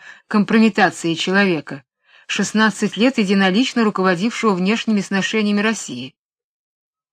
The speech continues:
Вторая ошибка — письмо великой княгине Екатерине. Не вторая, а единственная и роковая. Бог мой, стоило столько лет подвязаться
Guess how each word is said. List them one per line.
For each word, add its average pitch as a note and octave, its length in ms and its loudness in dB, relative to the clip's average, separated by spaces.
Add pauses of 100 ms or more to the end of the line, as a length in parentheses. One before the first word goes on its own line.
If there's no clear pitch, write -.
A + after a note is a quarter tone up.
(460)
Вторая F#3 500 2
ошибка — D#3 600 -8 (400)
письмо F3+ 360 0
великой G3+ 420 2
княгине F3+ 480 -4
Екатерине. D#3+ 720 -4 (800)
Не G#3 140 2
вторая, G3+ 720 0 (140)
а G3 120 2
единственная A3 1000 -4
и G#3+ 120 -4
роковая. E3 720 0 (920)
Бог G3 440 0
мой, F#3+ 360 0
стоило D4 680 0
столько B3+ 500 -4
лет B3 220 0
подвязаться G#3+ 800 -2